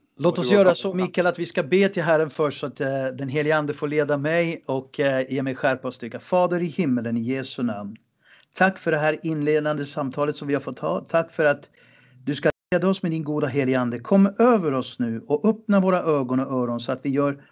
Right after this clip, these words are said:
Speaker 1: och säger det som är rätt, Herre, det som är sant, det som är riktigt, Herre. Skärp våra sinnen i Jesu namn. Amen.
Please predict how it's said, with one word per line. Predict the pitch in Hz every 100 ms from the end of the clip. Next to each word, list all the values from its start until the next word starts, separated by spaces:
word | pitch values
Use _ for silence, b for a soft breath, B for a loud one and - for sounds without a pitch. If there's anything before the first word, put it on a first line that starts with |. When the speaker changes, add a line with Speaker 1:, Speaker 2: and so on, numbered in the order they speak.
| -
Speaker 1:
och | 123
säger | 160 180 202 202 b _
det | 131
som | 131 139
är |
rätt, | 120 113 -
Herre, | 127 131
det | 131 127
som | 123
är |
sant, | 120 - 180 185 180
det | 131
som | 131 127
är |
riktigt, | 123 123 - 131
Herre. | 120 123 - b b b b b b -
Skärp | - 233 233 233
våra | 180 156
sinnen | - 147 131 123
i | 123
Jesu | 117 151 147 -
namn. | 135 123 117 117 120 -
Amen. | 131 107 -